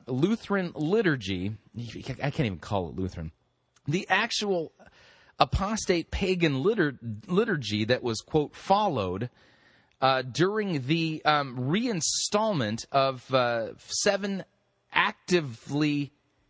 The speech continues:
unrepentant homosexual, um, pastors and pastrixes. Yeah, this, uh, occurred on Sunday, July fin-, twenty-fifth, two thousand and ten,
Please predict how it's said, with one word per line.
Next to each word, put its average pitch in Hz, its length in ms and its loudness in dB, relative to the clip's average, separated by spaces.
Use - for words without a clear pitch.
unrepentant 160 840 0
homosexual, 135 800 0
um, 110 380 0
pastors 151 640 -2
and 123 100 -2
pastrixes. 113 800 -4
Yeah, 113 320 0
this, 135 120 2
uh, 120 220 4
occurred 143 560 0
on 117 240 2
Sunday, 120 580 0
July 117 400 2
fin-, 185 280 -2
twenty-fifth, 147 680 -2
two 147 180 0
thousand 156 420 0
and 160 180 -2
ten, 107 500 -2